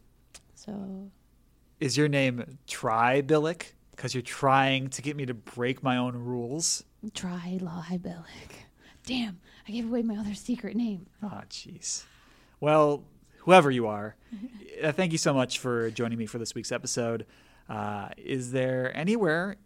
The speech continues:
Speaker 2: people can find you if they want to find you?
Speaker 1: Wow, you can go to die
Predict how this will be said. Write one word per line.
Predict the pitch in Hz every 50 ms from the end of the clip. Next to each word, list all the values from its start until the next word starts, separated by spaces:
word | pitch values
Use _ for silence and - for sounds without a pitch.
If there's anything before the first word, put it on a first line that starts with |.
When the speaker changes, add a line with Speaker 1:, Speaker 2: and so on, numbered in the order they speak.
| _ - - -
Speaker 2:
people | - - 151 151 143
can | - 139
find | 117 - - 139 160 190 170 131
you | 117 117 120 120 131 - - _ _ _ -
if | 139 147 -
they | 151 147
want | 143 123 120 120 -
to | 139
find | - 160 175 240 208
you? | 127 101 - - - - - _ - -
Speaker 1:
Wow, | 214 196 190 175 175 175
you | 180 185
can | 185 214 208
go | 202 190
to | 180 170
die | 165 - 180 175 180 190 202 220 233